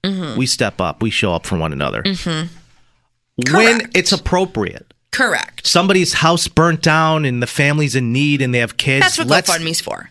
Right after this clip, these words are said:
Speaker 2: That's what it's for. But
Speaker 1: To
Speaker 2: you,
Speaker 1: really
Speaker 2: for instance,
Speaker 1: give back.
Speaker 2: last year wanting to start a GoFundMe for people and listeners to fund your vacation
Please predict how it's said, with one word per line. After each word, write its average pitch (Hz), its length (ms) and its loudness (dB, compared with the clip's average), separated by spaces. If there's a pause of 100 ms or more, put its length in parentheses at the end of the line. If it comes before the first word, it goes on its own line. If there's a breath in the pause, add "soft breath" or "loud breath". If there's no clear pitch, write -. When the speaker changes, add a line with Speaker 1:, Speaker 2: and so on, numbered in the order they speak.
Speaker 2:
That's 214 320 2
what 170 120 0
it's 131 160 -4
for. 71 360 -4 (560 soft breath)
But 165 260 4
Speaker 1:
To 254 120 6
Speaker 2:
you, 359 80 8
Speaker 1:
really 233 200 6
Speaker 2:
for 202 120 6
instance, 175 320 4
Speaker 1:
give 175 200 0
back. 165 100 6
Speaker 2:
last 180 300 2
year 185 300 4
wanting 160 300 2
to 156 60 2
start 165 240 2
a 147 40 0
GoFundMe 147 640 0
for - 140 -6
people 135 540 2
and 123 100 0
listeners 127 520 0
to 139 120 0
fund 151 300 0
your 139 100 0
vacation 127 720 -2